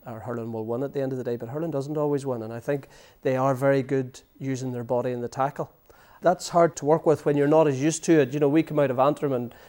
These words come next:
Neil will know very well that that's not really the way we play. And that football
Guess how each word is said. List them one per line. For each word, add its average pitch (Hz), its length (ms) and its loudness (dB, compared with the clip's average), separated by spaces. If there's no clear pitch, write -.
Neil 147 180 4
will 131 120 2
know 135 160 2
very 127 200 2
well 135 300 6
that - 320 -2
that's - 240 -4
not 170 200 0
really 156 220 4
the 139 120 2
way 135 180 2
we 127 140 -2
play. 147 360 2
And 139 120 -2
that 151 180 4
football 143 640 6